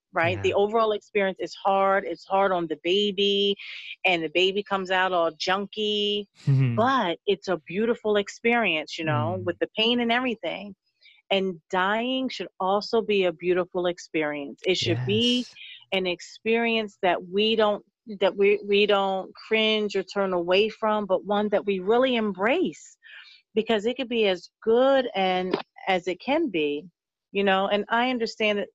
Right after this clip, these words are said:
Speaker 1: for some of us, it's very traumatic, you know, in how we go, but, you know, the, a good death experience, you know, also helps us with our coping mechanisms as well.
Speaker 2: Right.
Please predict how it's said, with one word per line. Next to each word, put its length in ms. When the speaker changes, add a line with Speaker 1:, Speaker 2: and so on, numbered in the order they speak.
Speaker 1:
for 100
some 260
of 140
us, 200
it's 200
very 340
traumatic, 760
you 120
know, 220
in 100
how 320
we 160
go, 380
but, 240
you 140
know, 360
the, 580
a 100
good 560
death 240
experience, 1120
you 120
know, 160
also 340
helps 300
us 160
with 120
our 120
coping 360
mechanisms 720
as 200
well. 400
Speaker 2:
Right. 540